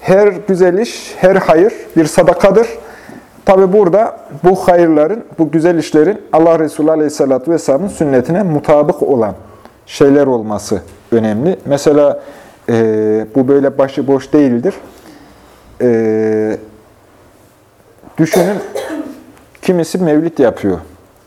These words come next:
ve buna hayır diyor. İnsanların hayır dediği şey değil. Allah ve Resulünün hayır dediği şeyler kastediliyor burada. Her hayır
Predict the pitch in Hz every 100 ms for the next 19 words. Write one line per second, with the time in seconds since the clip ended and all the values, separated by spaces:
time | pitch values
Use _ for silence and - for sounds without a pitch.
0 | _ _ _ _ _ - - 131 160 165
1 | - 147 143 113 98 90 - - - -
2 | - - _ _ _ - 151 147 175 175
3 | 175 175 - 165 165 160 156 165 - 160
4 | 151 120 - - - - - - - -
5 | - - - - - - - 151 170 214
6 | 233 180 180 180 175 180 220 226 - 175
7 | 175 156 151 160 151 151 139 135 - 117
8 | - 107 107 104 104 101 92 160 123 139
9 | 208